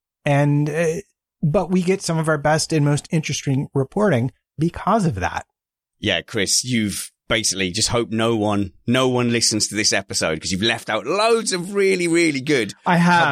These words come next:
Speaker 2: publications.
Speaker 3: and I'm, I'm really sorry. I, I don't have a list of them, like, in front of me right now.
Speaker 2: Well, don't worry. No one will listen to us because we're not decent and we're not
Speaker 3: No.
Speaker 2: of good repute, apparently. So that's fine. Um, some really interesting,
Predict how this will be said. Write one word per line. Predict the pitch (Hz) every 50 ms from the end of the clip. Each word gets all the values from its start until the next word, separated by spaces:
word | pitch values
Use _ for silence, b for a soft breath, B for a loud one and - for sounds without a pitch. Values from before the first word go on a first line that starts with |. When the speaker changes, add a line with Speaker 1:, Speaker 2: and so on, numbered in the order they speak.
| 131
Speaker 2:
publications. | 127 131 127 101 95 - 147
Speaker 3:
and | 151 151
I'm, | 151 147 143 143 143 139 - - - _ _ _ _ _ _ _ _ _ -
I'm | - 139 151 160 165
really | 185 190 180 160
sorry. | - - 175 160 147 131 120 113 117 120 - _ _ _ -
I, | 233 - 185 - 170 165 - 233 170 214
I |
don't | 220 214 185
have | 175 156 156
a |
list | 143 147 165 165 - - -
of | 160 139 123
them, | 139 131 123 131
like, | 127 123 127 -
in | 147 143 127
front | 131 151 151 151
of | 139
me | 127 120
right | 117 123 127 123 -
now. | 131 131 127 110 107
Speaker 2:
Well, | 117 131 143 151 147
don't | - 170 196 208 170
worry. | 180 175 147 123
No | 127 131 151 170
one | 190 196 196 185
will | 180 180
listen | 170 165 151 - 156 147
to | - 135 120
us | 110 -
because | - 117 - 120 113
we're | 110 117 117
not | 127 - - - 131
decent | - 127 117 117 - - 107 113 117 117 - _ -
and | 104 110 110 110
we're | 110 117 120
not | 123 135 135 -
Speaker 3:
No. | 131 139 139 131
Speaker 2:
of | 123
good | 127 117 110
repute, | 117 - - - 120 110 107 101 -
apparently. | - - 113 104 101 101 90 87 101 101 101 104 107
So | - -
that's | 107 110 107 95 -
fine. | - - 117 110 110 107 110 110 -
Um, | - 147 151 143
some | - - 202 202
really | 226 240 208 175
interesting, | 180 175 202 - 185 - - 135 117 110 107 104 95